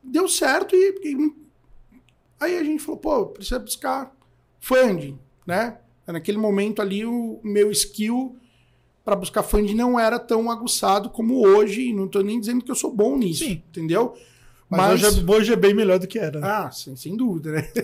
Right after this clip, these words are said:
Speaker 1: <laughs> E aí, é, talvez no tete a tete com um anjo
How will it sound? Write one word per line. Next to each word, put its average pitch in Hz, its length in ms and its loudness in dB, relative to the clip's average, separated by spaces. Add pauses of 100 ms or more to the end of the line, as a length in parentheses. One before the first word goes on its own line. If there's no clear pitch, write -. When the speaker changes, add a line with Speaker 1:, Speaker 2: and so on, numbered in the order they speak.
(240)
Speaker 1:
<laughs> - 460 -6
E 226 100 2
aí, 254 540 0 (160)
é, 208 220 0
talvez 240 840 -4
no 226 180 -4
tete 214 340 -6
a 208 60 -8
tete 180 400 -8
com 240 220 0
um 226 220 4
anjo 196 480 -2